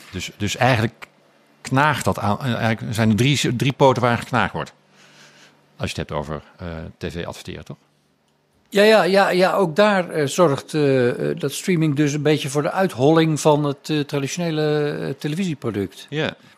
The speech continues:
Speaker 2: Maar verwacht jij nou, eh, we, we hadden vroeger dingen als, eh, voor de luisteraars die iets ouder zijn, Knipper van T-Mobile toen. En we hadden Play van K P N. En, eh, voor de mensen die echt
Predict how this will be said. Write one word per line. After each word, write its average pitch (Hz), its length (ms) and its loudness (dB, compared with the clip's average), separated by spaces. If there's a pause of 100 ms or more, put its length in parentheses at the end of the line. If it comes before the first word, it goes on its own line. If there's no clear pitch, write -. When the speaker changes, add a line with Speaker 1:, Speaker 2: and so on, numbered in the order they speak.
Speaker 2:
Maar 170 160 4
verwacht 214 360 2
jij 214 180 4
nou, 196 360 4 (600)
eh, - 140 -6
we, 156 560 0
we 147 60 0
hadden 175 220 4
vroeger 165 300 2
dingen 175 260 2
als, 151 380 0
eh, 160 100 -6 (600)
voor - 500 -8
de 110 60 -6
luisteraars 120 520 0
die 120 180 -8
iets 190 240 -4
ouder 156 240 0
zijn, 165 260 2 (480)
Knipper 190 640 2
van 139 540 2 (540)
T-Mobile 127 640 4
toen. 165 560 0
En 120 200 -2
we 117 60 -2
hadden 117 340 -2
Play 135 280 4
van 135 120 -2
K 117 240 0
P - 20 -8
N. 135 340 0 (580)
En, 123 460 0
eh, 117 160 -4
voor 143 320 -2
de 127 120 0
mensen 131 280 -2
die 120 300 -4
echt - 480 2